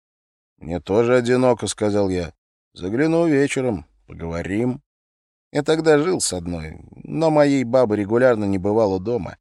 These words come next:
Шлялась где-то, и я был одинок, без базара. Одиноко, без такой вот здоровой задницы, что стояла рядом.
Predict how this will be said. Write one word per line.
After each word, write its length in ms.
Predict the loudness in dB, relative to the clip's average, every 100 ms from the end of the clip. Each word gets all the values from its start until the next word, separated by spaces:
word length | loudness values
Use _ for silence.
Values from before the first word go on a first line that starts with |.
| _ _ _ _ _
Шлялась 500 | -6 4 6 6 4
где-то, 400 | 2 0 0 0
и 60 | 2
я 140 | 2
был 180 | 2 2
одинок, 520 | 2 0 -2 -2 -4
без 200 | -8 -10
базара. 500 | -8 -8 -6 -10 -12 _ _ _ _ _ _ _ _
Одиноко, 600 | -4 0 4 4 4 2
без 220 | -2 -2
такой 320 | 0 0 0
вот 160 | 0 -2
здоровой 760 | -6 -2 0 2 4 2 0
задницы, 720 | -4 -2 0 0 -2 -8 -8 -10
что 200 | -10 -8
стояла 540 | -6 -4 -4 -6 -8
рядом. 580 | -8 -8 -10 -16 -20